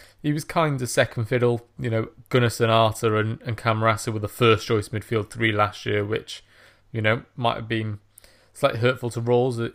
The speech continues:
after being at the club so long and finally getting to the Premier League, uh, as a first team player. He's got a point to prove that his, his quality, like I said, that he is a Premiership player, and, you know, if he carries on this form, I,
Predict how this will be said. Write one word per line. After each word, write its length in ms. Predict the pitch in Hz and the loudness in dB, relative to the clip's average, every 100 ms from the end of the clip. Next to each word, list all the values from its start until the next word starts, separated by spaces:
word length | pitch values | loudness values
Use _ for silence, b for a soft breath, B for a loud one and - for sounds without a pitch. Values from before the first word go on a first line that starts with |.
| 120 120 | -10 -10
after 200 | 110 110 | -10 -6
being 180 | 113 | -6
at 60 | 113 | -6
the 60 | 113 | -4
club 220 | 113 107 | -6 -4
so 140 | 113 | -4
long 200 | 110 110 | 0 -2
and 100 | 107 | -4
finally 280 | - 110 107 | -4 -4 -2
getting 240 | 110 - | -6 -8
to 100 | 110 | -12
the 60 | 107 | -14
Premier 340 | - 117 113 107 | 0 0 0 -4
League, 460 | 107 104 101 - - - | -4 -6 -8 -16 -18 -16
uh, 140 | - - - | -14 -14 -10
as 140 | 104 | -8
a 60 | 101 | -8
first 340 | - 107 - | -4 -4 -4
team 160 | 107 101 | -10 -12
player. 440 | - 120 101 104 - b b b b | 0 2 2 0 -4 b b b b
He's 140 | 131 147 | -6 -2
got 100 | 151 | -2
a 40 | |
point 240 | - 147 | 0 -2
to 60 | 123 | -2
prove 240 | 131 113 | -4 -4
that 120 | 131 123 | -4 -6
his, 220 | 110 - | -6 -8
his 180 | 127 - | -12 -6
quality, 440 | - 120 117 123 | 0 0 0 -4
like 140 | 117 120 | -4 -4
I 20 | |
said, 260 | - 110 | -4 -6
that 120 | 113 120 | -4 -4
he 80 | 113 | -4
is 80 | |
a 60 | 107 | -6
Premiership 500 | - 113 104 117 - | -4 -4 -4 -10 -6
player, 380 | 120 110 110 104 | -2 0 0 -4
and, 200 | 104 101 b b b | -6 -10 b b b
you 80 | 113 | -4
know, 60 | 104 | -4
if 80 | 107 | -4
he 60 | |
carries 360 | 110 127 113 107 | -6 -2 -2 -2
on 100 | 104 | -4
this 180 | 110 - | -6 -6
form, 300 | 110 104 104 | -6 -4 -2
I, 140 | 104 | -4